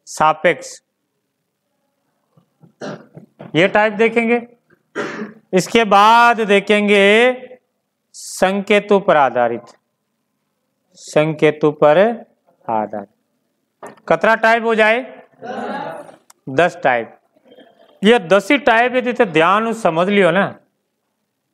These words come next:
एवं बाहर न जा पाओ, हाल तक तो नहीं है।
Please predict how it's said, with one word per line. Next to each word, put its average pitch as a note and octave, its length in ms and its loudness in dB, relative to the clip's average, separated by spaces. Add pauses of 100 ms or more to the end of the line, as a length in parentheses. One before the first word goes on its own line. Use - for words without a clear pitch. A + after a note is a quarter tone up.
(380)
एवं F3+ 260 2
बाहर C#3+ 240 2
न A3+ 80 0
जा E3+ 160 2
पाओ, D#3 380 -6 (500)
हाल F3 140 4
तक F3 100 -6
तो E3 160 -6
नहीं D3 300 -4
है। G#2+ 160 -10